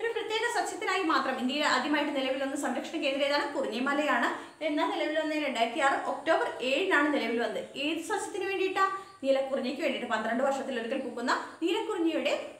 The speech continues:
സംരക്ഷണത്തിനായിട്ടാണ് കുറിഞ്ഞിമല സംരക്ഷണ കേന്ദ്രം നിലവിൽ വന്നത്. എന്താണ് നീലക്കുറിഞ്ഞിയുടെ ശാസ്ത്രീയ നാമം? Strobilanthes കുന്തിയാന എന്നതാണ് നീലക്കുറിഞ്ഞിയുടെ ശാസ്ത്രീയ നാമം. എന്താണ്? Strobilanthes കുന്തിയാന. അപ്പൊ ഒന്നുകൂടെ പറയാം, ദേവികുളം താലൂക്കിൽ എന്തൊക്കെയുണ്ട്?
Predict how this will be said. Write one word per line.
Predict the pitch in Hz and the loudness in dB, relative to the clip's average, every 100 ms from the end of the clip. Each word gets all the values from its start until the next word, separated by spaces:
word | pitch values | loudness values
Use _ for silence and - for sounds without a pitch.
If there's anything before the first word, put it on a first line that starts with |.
| - - | -16 -4
സംരക്ഷണത്തിനായിട്ടാണ് | 269 269 381 330 240 202 220 339 | -2 -2 -4 -4 -2 -2 -4 -4
കുറിഞ്ഞിമല | 359 277 302 320 | -2 0 0 0
സംരക്ഷണ | - 254 226 262 | -2 -2 -2 -4
കേന്ദ്രം | 240 233 359 | -4 -4 -2
നിലവിൽ | 403 294 226 | -2 -2 -2
വന്നത്. | 202 196 - - - _ _ _ _ - | -6 -8 -10 -16 -20 _ _ _ _ -16
എന്താണ് | 480 480 - 254 330 | -2 4 4 4 4
നീലക്കുറിഞ്ഞിയുടെ | 349 - 381 220 - | 2 2 -2 -2 -2
ശാസ്ത്രീയ | - 494 - 392 294 | 2 2 2 -2 -2
നാമം? | 202 196 196 - - - | -2 -4 -8 -14 -20 -20
Strobilanthes | - 392 - 254 233 220 - - | 0 4 6 6 2 2 -2 -2
കുന്തിയാന | 233 240 247 233 | -2 0 2 2
എന്നതാണ് | 220 208 202 190 202 453 | 0 0 2 2 2 0
നീലക്കുറിഞ്ഞിയുടെ | 269 233 220 196 185 - | -2 -2 -4 -4 -2 -2
ശാസ്ത്രീയ | 466 403 - 302 240 | 0 0 0 -2 -2
നാമം. | 208 185 - | -2 -4 -6
എന്താണ്? | 240 240 320 | -2 0 0
Strobilanthes | - 240 202 208 196 185 - - | -2 -4 -2 0 0 0 -2 2
കുന്തിയാന. | 539 508 302 202 | 2 4 2 0
അപ്പൊ | - - - - 269 | -4 -10 -20 -8 -2
ഒന്നുകൂടെ | 240 226 - | 0 0 0
പറയാം, | 262 233 302 | 0 0 0
ദേവികുളം | 247 214 240 277 285 | 0 -2 0 0 2
താലൂക്കിൽ | 233 240 285 | 2 0 -2
എന്തൊക്കെയുണ്ട്? | 277 262 302 277 269 | -2 -2 -2 0 2